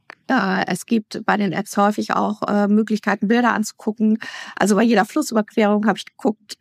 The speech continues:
wie sieht denn diese Brücke aus? Kann man das machen? Kann man das nicht machen? Muss ich umplanen? Und wenn das nicht geht, dann muss man manchmal wirkliche Umwege noch einplanen. Ähm, oder wenn die, nachher, wie ich in den Alpen war, also da gibt's ja Gott sei Dank die, äh, T, T null bis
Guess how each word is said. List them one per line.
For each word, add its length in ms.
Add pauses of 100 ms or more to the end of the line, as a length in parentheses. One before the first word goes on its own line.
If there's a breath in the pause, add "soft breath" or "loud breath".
wie 200
sieht 220
denn 120
diese 200
Brücke 340
aus? 280
Kann 160
man 120
das 160
machen? 260
Kann 160
man 80
das 160
nicht 200
machen? 260
Muss 160
ich 160
umplanen? 640 (400 loud breath)
Und 100
wenn 120
das 180
nicht 200
geht, 160
dann 80
muss 180
man 120
manchmal 300
wirkliche 340
Umwege 460
noch 160
einplanen. 1120 (580 loud breath)
Ähm, 600 (180)
oder 400
wenn 140
die, 160
nachher, 380
wie 20
ich 100
in 60
den 160
Alpen 320
war, 320 (140)
also 260
da 140
gibt's 200
ja 80
Gott 180
sei 120
Dank 220
die, 340
äh, 340
T, 480
T 160
null 280
bis 360